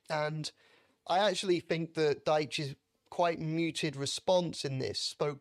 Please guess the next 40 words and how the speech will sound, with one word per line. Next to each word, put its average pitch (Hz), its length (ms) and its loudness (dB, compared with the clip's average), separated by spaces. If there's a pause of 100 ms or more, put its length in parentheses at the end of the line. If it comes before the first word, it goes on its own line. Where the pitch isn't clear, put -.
volumes, 151 640 0
because 147 640 -2 (540)
I 208 160 4
asked 185 300 0
the 147 80 -2
question - 720 -4 (260)
and, 151 680 -2 (400)
you 165 160 -2
know, - 80 0
he 165 160 -4
didn't 202 260 0
kick - 220 -4
off 143 160 -2
at - 60 -6
referees 139 580 -4
or 139 100 -2
decisions, - 800 -6 (640)
but 175 60 2
I 143 80 2
think 190 220 0
he's 196 140 -4
got 170 180 0
to 170 80 -6
the - 20 -4
point 151 260 0
now 143 160 2
where 139 140 0
he's 139 120 -8
resigned. 143 460 0
He 143 140 -2
en-, 170 160 0
he 156 260 -4
started 202 460 0
and 160 100 0
ended 156 240 -2
his 151 140 -4
answer 143 380 -2
by 139 120 2
basically 139 300 -2
saying, 135 340 -2